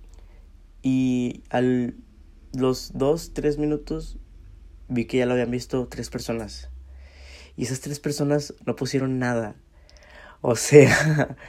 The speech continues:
<laughs> no es como que, "Ay, qué malas personas", o sea, las entiendo, ¿verdad? Pero, dude, me dolió, <laughs> me, me dolió.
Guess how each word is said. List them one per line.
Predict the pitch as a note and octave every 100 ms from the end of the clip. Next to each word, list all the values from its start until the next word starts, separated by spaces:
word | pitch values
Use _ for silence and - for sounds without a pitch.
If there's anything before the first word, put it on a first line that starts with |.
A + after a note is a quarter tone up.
| - - -
<laughs> | - - - - _
no | C3
es | C3
como | E3 E3+
que, | E3+ C3+ B2+ A#2 -
"Ay, | - A2 A#2
qué | A2 A#2
malas | A#2 A#2
personas", | A2+ A#2 A#2 A2 -
o |
sea, | A2+ A#2+
las | A#2
entiendo, | A2+ G#2+ A#2 A2+
¿verdad? | A2 A#2 A#2 -
Pero, | B2 A#2 A2 - _ _ - - - - - - - - -
dude, | A#2+ B2 B2 A#2 - -
me | A2+
dolió, | A2 A2 A#2 A#2+ A#2
<laughs> |
me, | A#2 A#2+ A2+
me | B2 B2
dolió. | A2+ A#2+ A#2+ A#2